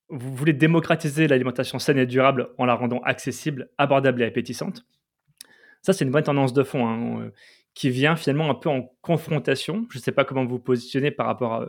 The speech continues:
au fast-food, mais c'est un peu en confrontation avec les, les fast-food. Et je crois même que dans une interview, vous dites, euh, vous parlez de fast-food de la future génération. Alors, on va reparler du produit, peut-être que tu vas pouvoir en, nous en dire un petit peu plus. Euh, moi, j'aimerais savoir aussi quel est l'état du marché actuellement,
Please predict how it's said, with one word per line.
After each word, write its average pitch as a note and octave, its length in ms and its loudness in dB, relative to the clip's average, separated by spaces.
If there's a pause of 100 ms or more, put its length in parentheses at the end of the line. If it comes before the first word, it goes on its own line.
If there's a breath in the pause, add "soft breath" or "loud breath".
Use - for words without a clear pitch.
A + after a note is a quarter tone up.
au B2+ 80 -6
fast-food, D#3 480 0
mais B2 140 -2 (480 loud breath)
c'est - 160 -4
un B2+ 80 4
peu - 80 2
en E3 100 6
confrontation D3+ 520 0
avec C3+ 120 2
les, B2 200 -4
les A#2+ 100 -2
fast-food. C3+ 460 -4 (280 soft breath)
Et C#3+ 120 -20
je C#3 100 0
crois D3+ 160 0
même A3 140 4
que F#3 80 2
dans C#3+ 100 6
une C3+ 180 0
interview, F3+ 440 4
vous C#3 120 2
dites, D#3 300 -2 (500)
euh, A#2+ 520 4
vous A#2+ 100 0
parlez D#3+ 200 4
de C3 100 4
fast-food F3+ 480 2
de B2 60 2
la A#2+ 80 2
future E3+ 320 2
génération. C3+ 540 2 (640)
Alors, A2+ 300 -8
on B2 140 -6
va B2 80 4
reparler C3 320 4
du B2+ 120 -4
produit, C3+ 360 -4
peut-être - 160 -8
que C3 60 -4
tu B2 100 -14
vas A#2+ 80 -6
pouvoir A#2+ 260 -2
en, - 20 -4 (340)
nous B2+ 200 -2
en B2 180 0
dire B2 200 0
un B2 100 0
petit A#2+ 180 -10
peu C3 140 -4
plus. - 280 -8 (360 soft breath)
Euh, C#3 80 0 (140)
moi, G#3 120 4
j'aimerais D3 220 4
savoir D#3+ 240 4
aussi D#3 300 0
quel F#3 160 6
est F#3+ 80 10
l'état E3 260 6
du C#3 120 0
marché C#3+ 320 2
actuellement, C3+ 580 0